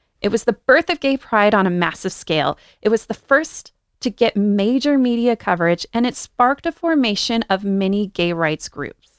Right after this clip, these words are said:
Christopher Street Liberation Day on June twenty-eighth, nineteen seventy, marked the first anniversary of the Stonewall riots with an assembly on Christopher Street,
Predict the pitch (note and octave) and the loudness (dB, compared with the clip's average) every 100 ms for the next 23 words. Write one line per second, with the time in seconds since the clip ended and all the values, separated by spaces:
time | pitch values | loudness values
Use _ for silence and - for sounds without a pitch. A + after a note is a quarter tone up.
0 | _ - - - F4 - F#4+ G4 - D#4+ | _ -20 -20 -2 0 0 -2 -2 0 2
1 | B3+ B3 A3+ B3 C4 B3 B3 A#3 G#3 F3+ | 4 4 2 2 2 2 2 2 0 0
2 | G3+ G#3 - A3 A3 - F#3+ - F3+ E3 | 0 -2 -2 -2 -4 -4 -6 -4 -6 -6
3 | G#3 F#3 - F3+ G3+ B3+ C#4+ A#3 B3 - | -6 -4 -2 0 0 0 2 2 0 -4
4 | - E4+ F#4+ D4+ E4 C#4 A#3 B3 C4+ B3+ | -4 -2 -2 0 2 2 2 0 -2 -4
5 | E3 - - G#3+ A3 G#3+ F3+ F3+ D#3 D#3 | -4 -6 2 4 4 4 4 4 4 2
6 | D#3 E3 - F3+ F3+ F#3 F#3 - C4 C#4 | 0 -2 -4 -4 -2 -4 -4 -2 0 2
7 | D4+ C4 G#3+ G#3+ - - F3+ - - - | 2 0 -4 -8 -10 -10 -12 -12 -12 -14